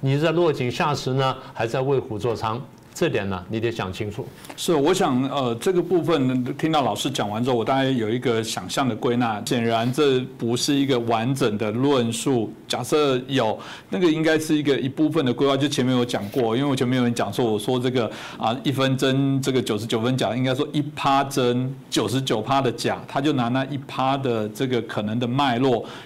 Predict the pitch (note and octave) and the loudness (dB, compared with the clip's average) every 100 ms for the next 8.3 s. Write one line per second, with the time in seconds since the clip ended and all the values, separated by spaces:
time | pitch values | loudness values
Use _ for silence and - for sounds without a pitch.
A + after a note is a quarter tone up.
0 | - C3+ - - C#3 C3+ C3+ - C3+ C3+ | -2 -2 0 0 2 0 -2 -4 0 0
1 | C3+ B2+ G#2+ A2 B2 A2+ A2 A#2 A#2 G#2 | 2 0 0 -2 -2 -2 -2 -2 0 -2
2 | G#2+ A2 G#2+ G#2 G#3 F#3+ C3+ C#3 F#3+ A#3 | -4 -2 -2 0 2 2 2 4 4 2
3 | G#3 E3 B2 E3+ E3+ E3 - D3 D#3+ D#3 | 2 2 4 2 2 2 0 2 2 0
4 | - - - D#3+ E3+ E3+ - C3 C#3+ C3+ | -4 -10 -4 0 0 0 0 0 2 2
5 | B2+ C3 C3+ D3 C3+ - - - D#3 D3+ | 2 2 2 4 2 0 -12 0 4 4
6 | D3+ D#3 D#3 C3 C#3 C#3+ A#2+ A2 C3 C3+ | 4 2 0 0 0 0 0 0 0 0
7 | C#3 C#3 C#3+ C3 A#2+ C3+ A2 G2+ C3+ C#3+ | 0 0 0 0 2 0 0 -2 0 2
8 | D3 C3 | 2 2